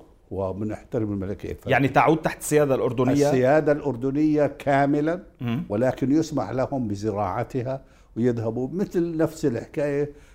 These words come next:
Speaker 1: لما ال-، الأردنيين اللي على الحدود السورية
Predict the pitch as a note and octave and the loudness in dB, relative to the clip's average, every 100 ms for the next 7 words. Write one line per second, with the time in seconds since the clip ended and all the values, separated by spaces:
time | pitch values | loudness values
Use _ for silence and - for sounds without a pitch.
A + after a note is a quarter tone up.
0 | - B2 B2 B2 A#2+ A#2+ A#2+ G#2+ G#2 G#2 | -10 -6 -4 -2 -2 -4 -4 -2 -2 -4
1 | G2+ A#2 A2+ A#2 A#2 B2 C3 A2+ G#2 G#2 | -4 -4 -2 -2 0 2 2 0 0 0
2 | F#2+ G2 F2 F#2+ G#2+ A#2+ G2+ - A2+ G#2 | 0 -2 -4 -6 -4 -4 -6 -6 -4 -2
3 | G#2 G2+ | 0 -2